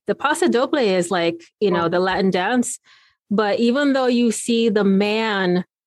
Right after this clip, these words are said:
Speaker 1: have that stature and that masculinity, he's actually following the woman. The woman, it's, it's very, uh, you think the man is actually leading. It's the woman. She's the woman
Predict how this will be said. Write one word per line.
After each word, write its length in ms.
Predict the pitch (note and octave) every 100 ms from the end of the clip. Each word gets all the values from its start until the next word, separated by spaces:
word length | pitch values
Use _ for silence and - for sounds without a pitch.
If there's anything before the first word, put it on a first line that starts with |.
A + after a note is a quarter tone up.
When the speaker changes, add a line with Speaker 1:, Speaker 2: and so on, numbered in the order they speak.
| _ _ _ _ -
Speaker 1:
have 420 | - F3+ E3+ E3
that 320 | F3 E3+ -
stature 1000 | - - G3+ G3+ A3 - G3 D#3+ D3 A2+ -
and 280 | - F3+ F3
that 340 | E3 D#3 D#3 - G3+
masculinity, 1200 | F3 E3+ F3+ F3 F#3+ F3 G3+ G#3+ F3 D#3 D3+ - _ _ _ _ _ _ _
he's 360 | - - D4+ F4
actually 420 | C#4+ C4+ - G#3
following 460 | F#3 G#3 G3 G#3 F#3+
the 100 | E3+
woman. 460 | D#3+ F3+ A#3+ E3+ D3+
The 100 | E3+
woman, 500 | E3+ G#3 C#4+ A#3+ F3
it's, 240 | F3+ - -
it's 180 | A3 F#3+
very, 800 | F#3 A3+ C4 F4 F4 E4 D4+ G#3+
uh, 460 | G3+ F3 C#3 E2+ - _
you 120 | A3 G#3
think 380 | - C4+ D4+
the 100 | -
man 260 | B3 A#3 A#3
is 140 | A3+
actually 300 | A3+ A3+ - G#3
leading. 560 | F#3 G3+ A#3+ D4 D#4+ -
It's 240 | A#3 - _ -
the 80 |
woman. 520 | F#3 F3 A#3 A#3+ D3+ D#3
She's 420 | - A#3 C#4 B3+
the 120 | A3
woman 600 | F#3 G3+ A3+ G3 E3 E3